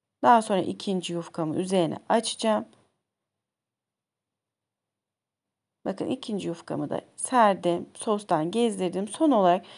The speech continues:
üçüncü yufkamı da üzerine açıyorum. Kenarına taşan kısımlarını katlayıp kalan sosumun tamamını üzerine döküyorum.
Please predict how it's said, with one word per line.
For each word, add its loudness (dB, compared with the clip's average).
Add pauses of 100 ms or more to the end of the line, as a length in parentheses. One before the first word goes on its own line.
(320)
üçüncü 0
yufkamı -4
da -4
üzerine 0
açıyorum. -2
Kenarına 2
taşan -6
kısımlarını -4
katlayıp 0 (340)
kalan 6
sosumun -4
tamamını 0
üzerine -4
döküyorum. -2